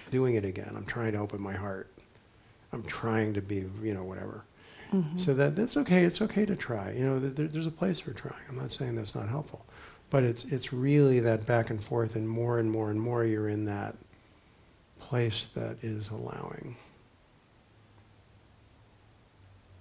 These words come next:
Speaker 2: Yeah, it seems like I'm using force.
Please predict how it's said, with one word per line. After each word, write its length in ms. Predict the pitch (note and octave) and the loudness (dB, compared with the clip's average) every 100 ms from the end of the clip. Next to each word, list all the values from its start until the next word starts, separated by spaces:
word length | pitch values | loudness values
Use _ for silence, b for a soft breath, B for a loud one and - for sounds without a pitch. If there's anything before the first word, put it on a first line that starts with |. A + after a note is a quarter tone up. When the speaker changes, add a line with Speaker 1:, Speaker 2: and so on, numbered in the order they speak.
| - - - - - - - - - - - - | -20 -20 -20 -20 -20 -20 -20 -20 -20 -20 -14 0
Speaker 2:
Yeah, 360 | A3 G3 F3+ E3+ | 4 4 4 0
it 100 | - | -2
seems 320 | F#3 F3 E3+ | 0 0 0
like 160 | E3 | -2
I'm 160 | D#3 E3 | 0 0
using 380 | E3+ D#3+ D#3+ C#3+ | 0 -2 -2 -2
force. 800 | - - D#3+ D#3+ D#3 - - | -6 -4 -2 -2 -4 -8 -10